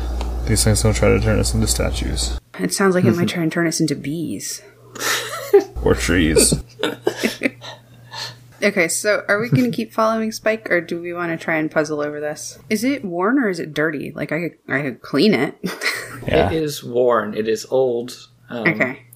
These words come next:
Speaker 3: like, there are sections that you can't read because they are not there, basically.
Speaker 1: Oh.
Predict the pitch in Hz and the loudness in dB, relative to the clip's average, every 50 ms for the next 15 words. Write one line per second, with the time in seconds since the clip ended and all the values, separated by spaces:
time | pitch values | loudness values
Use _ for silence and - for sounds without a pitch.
0 | - _ _ 120 113 107 - - 120 113 113 113 110 110 104 - _ _ _ _ | -20 _ _ 2 2 4 2 0 0 0 2 2 0 0 -2 -4 _ _ _ _
1 | _ _ - - - - 175 - - - 143 131 123 135 127 117 127 123 127 - | _ _ -16 -6 0 0 2 2 2 0 0 2 2 0 0 0 0 -4 -2 0
2 | - 143 139 - 120 120 123 123 120 113 110 - - _ _ _ 143 135 - - | 0 0 2 2 0 0 0 0 0 -2 -6 -10 -16 _ _ _ -4 -4 0 2
3 | 127 123 110 - - - - - 117 117 113 113 113 113 110 113 113 - - - | 0 0 0 -2 -8 -4 0 2 4 4 4 2 2 0 -2 -2 -4 -6 -10 -2
4 | - 110 110 110 107 - - - - - _ - 110 101 - - - 107 131 113 | 0 2 2 4 2 0 0 -4 -6 -10 _ 0 0 0 0 0 -2 0 4 6
5 | 107 101 92 85 82 82 - - - - | 6 6 6 4 2 -2 -4 -8 -10 -14